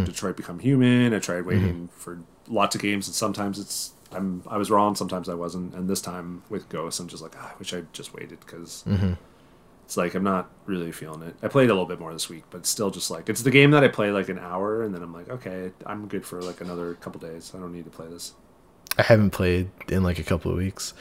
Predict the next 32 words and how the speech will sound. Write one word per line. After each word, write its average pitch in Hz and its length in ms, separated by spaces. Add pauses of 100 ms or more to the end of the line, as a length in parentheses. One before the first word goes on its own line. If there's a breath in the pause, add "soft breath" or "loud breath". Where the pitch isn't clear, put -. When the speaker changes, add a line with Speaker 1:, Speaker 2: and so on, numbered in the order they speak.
(260 loud breath)
Speaker 1:
Oh, 104 180
wow, 90 200
really? 87 200 (580)
Speaker 2:
Yeah, - 360 (200 loud breath)
it's, - 420 (560)
I 123 120
have 127 100
no 117 260
motivation 101 560
to 92 80
go 87 160
back 80 320
and 87 340
play 82 260
it. 80 180 (580 loud breath)
Speaker 1:
How 104 100
far 127 260
are 92 40
you? 92 160 (1200 loud breath)
Speaker 2:
I 120 140
don't 107 80
know. 95 60
I'm 98 80
not, 117 140
like, 92 100
halfway 90 260
through 92 160
first - 320 (420)
act, 85 360
maybe. 92 400 (320)
Speaker 1:
Yeah, 95 180
sure. 87 280